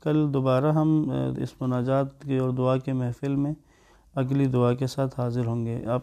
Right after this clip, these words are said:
آخر میں دعا کرتا ہوں، اے، ان تمام،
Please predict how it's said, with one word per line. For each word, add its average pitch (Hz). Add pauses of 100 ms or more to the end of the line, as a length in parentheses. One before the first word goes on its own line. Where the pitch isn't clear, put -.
آخر 131
میں 156
دعا 139
کرتا 151
ہوں، 156 (680)
اے، 135
ان 139
تمام، 151